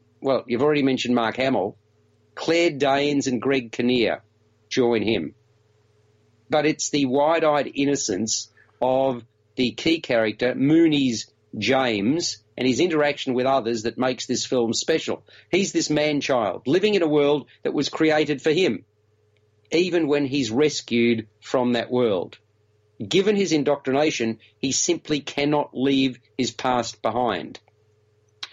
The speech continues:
Brigsby Bear is wacky. It's also fun. Others don't know how to take James's view of the world, but when his enthusiasm carries the day, he inevitably wins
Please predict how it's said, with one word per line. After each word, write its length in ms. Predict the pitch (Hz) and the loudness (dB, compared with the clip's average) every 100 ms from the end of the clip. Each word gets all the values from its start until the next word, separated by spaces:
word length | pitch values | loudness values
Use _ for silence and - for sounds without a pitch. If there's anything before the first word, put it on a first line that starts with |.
| - - _ _ _ _ _ 127 | -20 -20 _ _ _ _ _ -2
Brigsby 400 | 185 208 220 226 | -2 0 0 0
Bear 360 | 165 156 151 - - | 2 2 2 -2 -4
is 180 | 151 113 | -4 -2
wacky. 680 | 107 127 117 - 92 131 - _ _ _ _ - | -2 -2 -2 -8 -8 -8 -10 _ _ _ _ -8
It's 180 | 135 165 | -6 0
also 400 | 165 160 147 135 | 0 0 0 0
fun. 480 | - 131 104 71 - _ _ _ _ _ _ _ - - | -2 -2 -2 -6 -14 _ _ _ _ _ _ _ -18 -4
Others 340 | 165 180 196 | -2 0 0
don't 240 | - 151 143 | 0 0 0
know 220 | 135 123 | -2 0
how 180 | 127 135 | 0 -2
to 80 | 123 | -4
take 320 | - 127 110 | -4 -4 -2
James's 460 | 131 135 131 117 | -2 0 -2 -2
view 220 | 113 127 131 | -2 0 0
of 60 | |
the 60 | 131 | 2
world, 420 | 170 196 127 - - | 2 2 0 -2 -14
but 140 | - 151 | -4 0
when 160 | 175 | 2
his 140 | 196 170 | 2 2
enthusiasm 840 | 165 - 190 175 165 156 147 143 | 0 2 0 0 0 0 0 -2
carries 380 | 147 143 139 113 | 0 0 -2 -4
the 100 | 131 | -2
day, 480 | 147 147 107 123 - _ _ | 0 0 0 -4 -8 _ _
he 400 | - 165 165 160 | -8 -6 -4 0
inevitably 540 | 156 156 147 139 147 | 2 0 0 0 0
wins 640 | 135 143 147 151 147 - | 2 2 4 4 2 -2